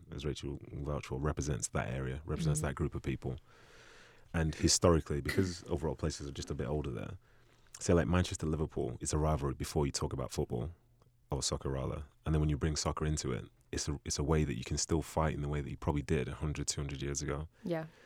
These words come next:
Speaker 1: So people are very, very passionate about you representing them.
Speaker 3: Right.
Speaker 1: And, you know, this is why, when you, if we, if we can talk about this, like, as sane people, when you see people,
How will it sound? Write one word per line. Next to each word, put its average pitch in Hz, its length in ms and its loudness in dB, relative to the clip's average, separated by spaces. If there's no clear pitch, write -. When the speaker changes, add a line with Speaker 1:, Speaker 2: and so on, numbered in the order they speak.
Speaker 1:
So - 180 4
people 82 320 4
are 71 40 2
very, 78 260 4
very 73 160 2
passionate - 540 -2
about 65 400 -2
you 95 200 8
representing 76 680 4
them. 71 340 -2
Speaker 3:
Right. - 340 -2
Speaker 1:
And, 78 380 2
you 110 80 0
know, 107 80 0
this 131 180 -2
is 135 80 0
why, 113 300 4
when 156 180 10
you, - 80 4
if - 180 6
we, 160 180 10
if - 160 4
we 139 80 10
can 127 100 6
talk 101 140 10
about 82 140 8
this, 73 200 -4
like, - 180 -4
as 82 100 4
sane 82 420 6
people, - 440 4
when 104 100 6
you 113 60 8
see 110 200 4
people, 78 440 4